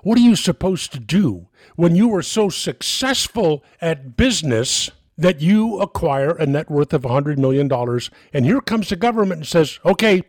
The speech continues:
shut it down. You're not allowed to make any more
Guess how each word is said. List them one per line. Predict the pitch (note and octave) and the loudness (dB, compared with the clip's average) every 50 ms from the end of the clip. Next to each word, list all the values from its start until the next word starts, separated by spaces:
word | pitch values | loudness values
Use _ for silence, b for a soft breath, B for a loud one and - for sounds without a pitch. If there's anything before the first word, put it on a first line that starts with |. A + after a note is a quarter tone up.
| _ - | _ -12
shut | - - - - - - G#3+ G#3 G3 | -10 -8 -6 -6 0 0 2 2 2
it | F#3+ F3+ D#3+ | 0 -2 2
down. | E3 F3 F3 F3 F3 F3 E3+ D#3 b b b b b b | 2 2 4 4 2 2 0 -2 b b b b b b
You're | C3 C3+ D#3 F3+ F3+ F3 F3 F3+ F3 | -2 2 6 6 8 8 6 4 2
not | C#3+ C#3+ D3 D#3+ D#3 D#3 C#3 _ - _ _ _ _ _ | -2 -2 0 0 0 -2 -4 _ -20 _ _ _ _ _
allowed | D3+ D#3 D#3 D3 C#3 C#3+ C#3+ C#3 C#3 C3+ C3 _ _ _ | -2 -2 0 0 0 0 0 -2 -2 -4 -8 _ _ _
to | - D#3+ C#3+ | -2 0 2
make | C3 C3 B2+ A#2+ - - _ _ _ _ _ _ | 2 2 2 0 -4 -12 _ _ _ _ _ _
any | - C3 B2 B2 | 2 4 4 6
more | A#2+ A#2 A2+ A2+ A2 - | 6 4 4 2 0 -4